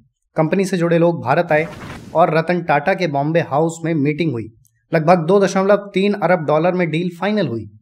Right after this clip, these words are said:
किसी जमाने में बिल फोर्ड ने रतन टाटा से कहा था, "हम आप पर एहसान कर रहे हैं," लेकिन इस पड़ाव पर बिल फोर्ड को रतन टाटा से कहना पड़ा, "आप हमारी कंपनी खरीद कर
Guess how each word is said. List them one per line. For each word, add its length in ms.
किसी 180
जमाने 320
में 180
बिल 160
फोर्ड 420
ने 140
रतन 260
टाटा 260
से 180
कहा 200
था, 340
"हम 140
आप 280
पर 280
एहसान 500
कर 140
रहे 200
हैं," 320
लेकिन 180
इस 260
पड़ाव 400
पर 140
बिल 220
फोर्ड 420
को 80
रतन 280
टाटा 260
से 160
कहना 360
पड़ा, 280
"आप 220
हमारी 360
कंपनी 400
खरीद 440
कर 200